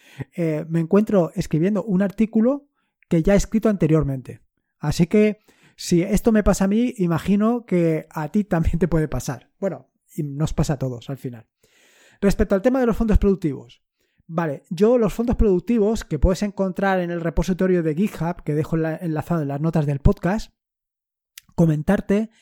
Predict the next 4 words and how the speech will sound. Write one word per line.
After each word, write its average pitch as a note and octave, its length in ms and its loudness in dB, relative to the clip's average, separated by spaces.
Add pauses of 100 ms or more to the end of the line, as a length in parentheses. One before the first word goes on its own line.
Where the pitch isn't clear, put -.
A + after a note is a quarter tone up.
(420)
que F3 560 4
estoy F#3+ 260 2
utilizando A3 580 0
Inkscape. F3 540 -4